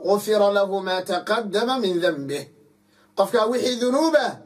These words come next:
ee uu horay u galay buu Ilaahay ka tirtiraa tabaaraka wa tacaala. Dunuubta waa saqaa'irta iyo dunuubta yaryar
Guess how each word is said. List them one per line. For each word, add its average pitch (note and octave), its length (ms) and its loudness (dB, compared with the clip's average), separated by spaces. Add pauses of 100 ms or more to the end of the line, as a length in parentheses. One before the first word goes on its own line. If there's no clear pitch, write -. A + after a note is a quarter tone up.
(300)
ee A#3 200 0
uu B3 140 4
horay C4+ 340 4
u D4+ 140 -4
galay C4 260 0
buu A#3+ 120 -6
Ilaahay B3 420 -2
ka D#4+ 260 2
tirtiraa A#3 640 -2 (280)
tabaaraka G3+ 640 0
wa A#3 140 4
tacaala. D3 760 -4 (880)
Dunuubta C#4+ 520 2
waa C4 180 2
saqaa'irta B3+ 720 -2
iyo B3+ 240 0
dunuubta B3+ 520 0
yaryar B3+ 420 2